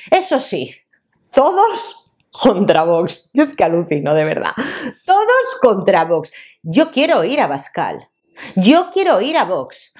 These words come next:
Yo quiero que los medios de comunicación, tanto que dice Pablo Iglesias y ahora también Pedro Sánchez, son medios más conservadores y progresistas, yo quiero oír a Vox. Yo quiero oír defenderse a Vox.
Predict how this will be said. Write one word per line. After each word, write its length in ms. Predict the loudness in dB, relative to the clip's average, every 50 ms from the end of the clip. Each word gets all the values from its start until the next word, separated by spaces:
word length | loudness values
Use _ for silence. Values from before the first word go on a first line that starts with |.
| -20 -14 -6
Yo 220 | 0 0 0 0
quiero 220 | 0 0 0 0 0
que 100 | 0 0
los 180 | 0 0 0
medios 320 | 0 0 0 0 0 -2 -2
de 100 | -2 0
comunicación, 960 | 0 0 0 -2 -4 -6 -4 -4 -6 -4 -4 -2 0 0 0 0 -2 -4 -8 -8
tanto 420 | -6 -2 -2 -2 -2 0 -2 -2 -2
que 160 | -2 -6 -4
dice 600 | -4 -4 -6 -6 -8 -6 -4 -4 -4 -4 -6 _ _ _ _ _ _
Pablo 300 | -6 -4 -2 0 2 2
Iglesias 580 | 2 2 2 2 2 2 2 0 -2 -2 0 0
y 40 | 0
ahora 200 | 2 2 0 -2
también 480 | -2 -6 -6 -4 -4 -4 -4 -4 -2
Pedro 260 | -2 -4 -4 -2 -2 -4
Sánchez, 760 | -4 -2 0 0 0 0 -2 -4 -4 -4 -4 -4 -4 -8 _ _ -20 -20 -18 -14
son 360 | -8 -2 0 2 4 4 6 4
medios 720 | 4 4 2 2 0 0 0 0 -2 -4 -8 -12 -16 _ _ _ -4
más 220 | -2 -2 -2 -2
conservadores 760 | 0 -2 -2 0 0 0 0 0 0 0 0 -4 -4 -4 -6
y 20 | -6
progresistas, 840 | -4 -4 -4 -2 -2 -2 -2 0 -2 -2 -2 0 0 0 0 -2 -8 -14
yo 400 | -12 -8 -2 0 2 2 2 0
quiero 260 | -4 -6 -4 -2 -2
oír 200 | -2 -2 -4 -6
a 60 | -6 -6
Vox. 220 | -6 -8 -6 -4
Yo 200 | -2 0 0 0
quiero 220 | 2 2 2 2
oír 260 | 2 2 2 0 0 0
defenderse 760 | -2 -2 -2 -4 -6 -6 -4 -2 -2 -2 -2 -4 -4 -2 -2
a 100 | -2 0
Vox. 460 | 2 2 0 0 0 -6 -12 -18 -20